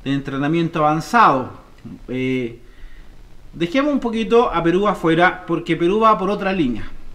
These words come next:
Ya Perú hoy día puso la mirada en la empresa kai. Ellos van a trabajar, y así lo han demostrado, e incluso con la presentación del avión de cuarta generación y media,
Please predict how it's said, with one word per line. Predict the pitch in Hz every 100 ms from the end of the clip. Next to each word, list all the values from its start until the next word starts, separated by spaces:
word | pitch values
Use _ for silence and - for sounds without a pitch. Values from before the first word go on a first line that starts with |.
| -
Ya | 135 151
Perú | 156 170 208
hoy | 180 165
día | 165 196 202 202 202 - - - - - - - -
puso | 202 208 220
la | 185
mirada | 170 160 185 190 190 -
en | 151 143
la |
empresa | 143 135 165 156 147
kai. | - 190 196 208 - -
Ellos | 160 165 151
van | 160
a | 160
trabajar, | 156 143 139 175 190 143 127
y | 127
así | 127 - 175
lo | 165
han | 160
demostrado, | 147 143 - 190 180 165 196 - - - - -
e | -
incluso | 120 113 170 170 175
con | 147
la | 135
presentación | 131 123 123 135 - 160 156
del | 143 127
avión | 131 156 151
de | 135
cuarta | 156 156 156
generación | 139 131 - 135
y |
media, | 147 185 170 180